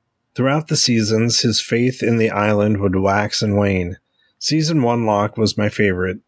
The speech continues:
though his season six Dark incarnation was fun to watch. In the first season, he helped Charlie kick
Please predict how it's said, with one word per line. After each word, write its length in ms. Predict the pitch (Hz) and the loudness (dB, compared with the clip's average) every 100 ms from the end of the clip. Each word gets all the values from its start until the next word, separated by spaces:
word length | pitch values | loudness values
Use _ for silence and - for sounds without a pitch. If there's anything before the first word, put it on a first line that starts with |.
| _ - | _ -10
though 300 | 131 120 120 | -4 0 0
his 240 | 120 107 | 0 0
season 460 | - 123 120 104 107 | 0 0 -2 -2 -2
six 380 | - 147 - | 0 -2 -2
Dark 380 | - 120 131 131 | -4 -2 -2 -4
incarnation 840 | - 110 101 - 101 101 95 101 98 | -6 -6 -4 -2 0 0 0 -2 -2
was 160 | 92 | -4
fun 240 | - 104 98 | -2 -2 0
to 80 | |
watch. 500 | 98 95 90 - - _ _ _ _ _ _ _ _ _ _ _ | 2 0 0 -4 -6 _ _ _ _ _ _ _ _ _ _ _
In 100 | 127 | -4
the 60 | 131 | -2
first 300 | - 147 - | 0 0 0
season, 480 | 131 131 127 151 147 - _ _ | 0 0 0 -2 -4 -10 _ _
he 220 | - 123 | -4 -2
helped 320 | 110 123 123 - | 0 0 -2 -2
Charlie 400 | - 120 120 110 | 0 2 0 -2
kick 260 | - 113 | -2 -4